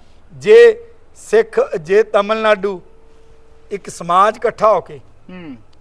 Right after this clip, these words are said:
Speaker 1: ਇੱਕ ਸੈਕਟ ਇਕੱਠਾ ਹੋ ਕੇ ਵਿਧਾਨ ਸਭਾ 'ਚ ਬਿੱਲ ਲਿਆ ਸਕਦਾ, ਗੁਜਰਾਤ ਵਾਲੇ ਲਿਆ ਸਕਦੇ ਆ, ਤੇ ਕੀ ਇਹ ਸਾਰੇ ਇਕੱਠੇ ਨਹੀਂ ਹੋ ਸਕਦੇ? ਕਿਉਂਕਿ ਇਹ ਇਕੱਠੇ ਤਾਂ ਨਹੀਂ ਹੁੰਦੇ, ਇਹਨਾਂ ਨੇ ਇਹ, ਇਹ, ਇਹ ਸਾਰੇ ਡੋਗਰੇ ਆ।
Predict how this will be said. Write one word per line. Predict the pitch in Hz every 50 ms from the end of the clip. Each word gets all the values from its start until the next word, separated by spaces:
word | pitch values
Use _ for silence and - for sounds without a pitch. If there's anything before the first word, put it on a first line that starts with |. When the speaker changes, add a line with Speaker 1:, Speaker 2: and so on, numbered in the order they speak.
| - -
Speaker 1:
ਇੱਕ | 196 196 196 - 226 233 233 226 -
ਸੈਕਟ | - - 190 196 196 - -
ਇਕੱਠਾ | 202 233 220 - - 202 220
ਹੋ | 220 196
ਕੇ | 156 - 190 180 165 - - - - - - - - 175
ਵਿਧਾਨ | 151 185 180 196 185 165 151
ਸਭਾ | - 175 180 202 202
'ਚ | 175 185
ਬਿੱਲ | 165 170 170 170 175 - - - -
ਲਿਆ | 185 170 175 160 147
ਸਕਦਾ, | - - 156 151 156 190 - 208
ਗੁਜਰਾਤ | 196 156 160 156 160 165 180 190 208 214
ਵਾਲੇ | 247 226 233 226 233
ਲਿਆ | 233 233 214 180 151
ਸਕਦੇ | - - 160 147 151 156 160 170
ਆ, | 185 180 - - - - - - - - - - - - - -
ਤੇ | - 170
ਕੀ | 143 - 202 196 202
ਇਹ | 202
ਸਾਰੇ | 190 - 180 180 190
ਇਕੱਠੇ | 196 196 202 190 - 208 226
ਨਹੀਂ | 233 233
ਹੋ | 214 175
ਸਕਦੇ? | 156 175 175 175 180 160 - - - - -
ਕਿਉਂਕਿ | 196 202 208 202 226
ਇਹ | 233 226
ਇਕੱਠੇ | 220 220 208 - - 220
ਤਾਂ | 226 - 220 214 220 220
ਨਹੀਂ | 226 220
ਹੁੰਦੇ, | 214 208 202 196 190 165 - - - - - - - - -
ਇਹਨਾਂ | 196 202 220 220 226 214 226 208 196
ਨੇ | 180 180 185 196 208 202 202 - - - - - - -
ਇਹ, | - 214 185 190
ਇਹ, | 208 214 214 196 208 214 208 - - - 170 185 202 220
ਇਹ | 226 208 214 208
ਸਾਰੇ | - - 185 190 208 208
ਡੋਗਰੇ | 180 180 180 170 160 170 165 160 143 123
ਆ। | 123